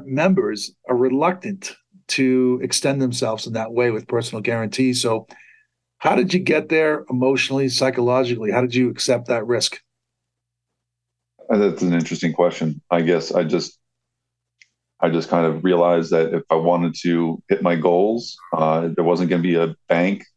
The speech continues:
Speaker 2: or, or a, or in, in, to get debt,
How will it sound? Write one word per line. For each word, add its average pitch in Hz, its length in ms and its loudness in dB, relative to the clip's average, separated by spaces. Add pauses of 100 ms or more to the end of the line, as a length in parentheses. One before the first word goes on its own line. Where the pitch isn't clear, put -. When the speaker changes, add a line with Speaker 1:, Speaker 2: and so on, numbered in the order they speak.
(120)
Speaker 2:
or, 80 220 0
or 80 200 2
a, 80 160 -4 (280)
or - 720 -2 (320)
in, 90 140 0
in, - 360 -4 (300)
to 85 80 -6
get 87 240 0
debt, - 320 2